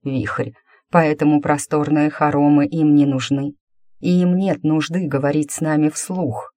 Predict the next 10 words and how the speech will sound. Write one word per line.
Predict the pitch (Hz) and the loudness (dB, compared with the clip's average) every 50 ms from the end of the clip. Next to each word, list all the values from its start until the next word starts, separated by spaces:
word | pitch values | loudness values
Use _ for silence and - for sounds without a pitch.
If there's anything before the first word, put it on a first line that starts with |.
| _ | _
они | - 139 139 131 131 131 127 | 0 0 2 2 2 2 0
читают | - - - 170 175 - 135 127 127 135 139 | 0 -2 -6 -6 -6 -4 -4 -2 -2 -2 -2
души, | 170 180 175 185 160 139 - - - 156 165 - _ _ _ _ _ | -2 -4 -4 -4 -4 -4 -4 -2 -4 -4 -4 -6 _ _ _ _ _
а | - 156 | -2 -2
для | 151 143 147 147 143 143 | 2 4 4 4 4 2
этого, | 143 151 147 - 156 143 127 | 0 -2 0 -2 0 0 0
как | 123 - 135 127 - | 0 -2 -4 -4 -4
ты | - 123 | -6 -6
понимаешь, | 117 - 139 143 139 143 135 139 160 - 139 - - - _ _ _ _ | -2 -2 0 0 0 -2 -4 -4 -6 -8 -8 -10 -12 -12 _ _ _ _
помещения | - 156 156 151 294 294 - - - - 139 131 131 127 127 127 127 - - | 0 2 6 6 6 4 4 -2 -2 -2 0 2 4 4 4 2 0 -2 -4